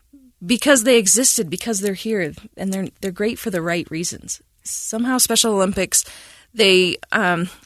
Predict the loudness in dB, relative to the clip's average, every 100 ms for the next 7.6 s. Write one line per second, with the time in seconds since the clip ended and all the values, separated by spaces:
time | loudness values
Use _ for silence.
0 | -10 -4 -2 0 0 -2 -4 -2 -2 -2
1 | -2 -2 -4 -8 _ 0 4 4 4 4
2 | 2 2 2 2 2 4 4 4 4 2
3 | 2 2 0 0 -4 0 -2 -2 -4 -2
4 | -2 -2 -6 -12 -18 -2 2 2 2 -2
5 | -2 0 2 2 0 2 4 4 2 0
6 | 0 2 2 2 2 0 0 -2 -2 -6
7 | -6 -4 -4 -4 -6